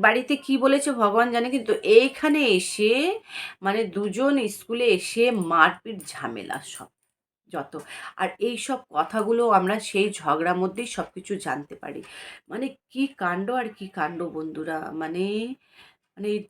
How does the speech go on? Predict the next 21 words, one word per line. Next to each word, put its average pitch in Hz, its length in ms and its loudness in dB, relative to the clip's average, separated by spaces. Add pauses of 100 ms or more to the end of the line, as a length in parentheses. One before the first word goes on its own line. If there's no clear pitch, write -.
দুটো 190 280 -10
বন্ধুত্ব, 208 640 -6 (500)
মানে, 190 180 -6 (160)
ভালো 190 380 0
একটা 226 320 -2
বান্ধবী 165 560 -2 (840)
কোন 214 180 -2 (160)
পথে 226 300 -2
চলে 233 300 0
গেল 233 220 0 (360)
আর 180 140 -6 (140)
কী 190 100 -14
সব 214 360 -8
হলো। 147 360 -10 (1400)
এবার 240 180 2
সব 247 300 4
জিনিস 254 360 0
যেহেতু 247 380 0 (400)
ও 214 100 2 (100)
ওকে 247 220 -2
বলল 214 300 2